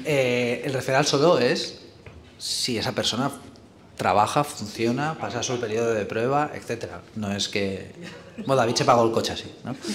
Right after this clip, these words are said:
No, no. Eh, volviendo a lo que decía Axel, am, al final eso es una puerta de entrada a hacer una entrevista y, y que la persona que te va a hacer el referral va a creer que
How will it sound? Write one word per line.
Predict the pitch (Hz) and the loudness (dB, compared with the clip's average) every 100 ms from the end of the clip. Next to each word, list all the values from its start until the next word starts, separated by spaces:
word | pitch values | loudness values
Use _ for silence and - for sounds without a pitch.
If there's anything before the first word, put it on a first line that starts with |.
| - 247 233 | -4 -4 -2
No, | 98 | -4
no. | 90 - - - - - | -4 -8 -14 -14 -14 -4
Eh, | 135 123 107 - - - - - - - - | 0 2 0 -8 -14 -16 -16 -20 -20 -20 -2
volviendo | 139 123 135 | 0 4 4
a | |
lo | 135 | 6
que | 139 | 4
decía | - 120 107 | 4 4 4
Axel, | 127 - 98 90 - - | 2 0 -4 -8 -12 -6
am, | 113 104 101 101 95 101 95 92 87 82 - - - - - | -2 0 2 0 0 -4 -4 -6 -10 -12 -16 -20 -20 -20 -12
al | - 123 | -2 -2
final | - 147 95 139 196 - - | 0 0 2 0 -2 -8 -10
eso | 110 - | -6 -2
es | 123 - | 0 0
una | 123 110 | -2 -2
puerta | 117 113 131 | -2 0 0
de | 110 | -2
entrada | 101 113 110 139 127 | -2 2 4 4 2
a | |
hacer | 92 113 | 0 -6
una | 113 | -6
entrevista | 110 104 107 - 110 127 - | -6 -6 -6 -4 -2 -2 -4
y, | 98 - - | -8 -10 -8
y | 120 113 | -6 -2
que | - 117 185 - - - - | 0 2 0 -6 -16 -18 -6
la | 120 | -4
persona | 107 107 120 | -2 -2 -2
que | 123 | 2
te | |
va | 135 | 2
a | - | 4
hacer | 120 | 2
el | 110 | 2
referral | 107 - 120 131 196 - - - - - 123 | 0 0 2 0 -4 -12 -20 -20 -20 -12 2
va | 123 | 2
a | 123 | 4
creer | 139 117 123 139 - - - - - - - - | 4 4 4 2 -4 -18 -20 -20 -20 -20 -20 -8
que | 135 117 - | -4 -4 -4